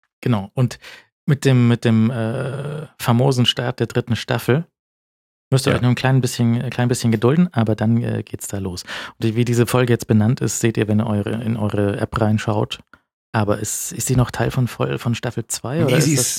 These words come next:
Speaker 2: ist, nee, nee, sie ist ein Mittelding.
Speaker 1: Stimmt.
Speaker 2: Das ist so wie Rogue One, äh, bei, bei Star Wars. Weißt du?
Speaker 1: So
Speaker 2: So
Speaker 1: eine
Speaker 2: eine, so ein,
Speaker 1: Zwischen-, Zwischenfolge.
Speaker 2: so eine, ja, äh,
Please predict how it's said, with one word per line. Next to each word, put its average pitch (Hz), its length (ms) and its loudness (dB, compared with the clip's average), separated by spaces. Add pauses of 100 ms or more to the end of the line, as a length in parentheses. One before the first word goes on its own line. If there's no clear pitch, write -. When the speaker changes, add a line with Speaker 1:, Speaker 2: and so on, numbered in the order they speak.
Speaker 2:
ist, - 100 -18
nee, 120 100 2
nee, 139 120 4
sie 101 80 2
ist 104 100 -2
ein 113 80 2
Mittelding. 80 420 -4 (300)
Speaker 1:
Stimmt. 113 220 -8
Speaker 2:
Das 104 100 2
ist 139 140 2
so 143 120 4
wie 135 100 6
Rogue 127 300 6
One, 143 520 0
äh, 113 260 2
bei, 101 440 -2
bei 101 180 -2
Star 87 240 -4
Wars. 76 260 -8 (1000)
Weißt - 180 -4
du? 196 160 -4
Speaker 1:
So 135 120 -6
Speaker 2:
So 120 40 6
Speaker 1:
eine 120 80 4
Speaker 2:
eine, 101 80 0
so 113 120 2
ein, 113 40 4
Speaker 1:
Zwischen-, 110 140 -2
Zwischenfolge. 101 500 -10
Speaker 2:
so 120 80 4
eine, 123 140 6
ja, 110 340 0
äh, 117 260 -2